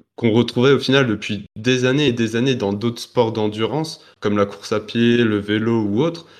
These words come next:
qu'au final, euh, personnellement, je retrouvais pas dans l'aviron. Je me dis, bah, euh, pourtant, c'est bizarre, hein, l'aviron, ça reste un sport d'endurance, même si c'est un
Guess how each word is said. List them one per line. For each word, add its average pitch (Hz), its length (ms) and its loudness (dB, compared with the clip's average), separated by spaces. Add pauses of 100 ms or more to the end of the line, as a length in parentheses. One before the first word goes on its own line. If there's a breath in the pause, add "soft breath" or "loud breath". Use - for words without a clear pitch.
(120)
qu'au 110 120 -2
final, 131 380 2
euh, 101 460 2 (140)
personnellement, 110 560 0
je 110 80 -2
retrouvais 101 400 -2
pas 120 120 2
dans 120 160 0
l'aviron. 123 380 0
Je 101 100 -8
me 107 80 -2
dis, 101 160 -8
bah, - 320 -6
euh, 92 80 -8
pourtant, - 480 -14
c'est 92 180 -10
bizarre, 120 360 -2
hein, 104 60 -4
l'aviron, 98 380 -2
ça 101 200 -4
reste 98 220 -4
un 98 60 -6
sport 98 220 -6
d'endurance, 98 600 -2 (260 loud breath)
même 110 160 0
si 107 160 -4
c'est 113 140 -2
un 107 60 2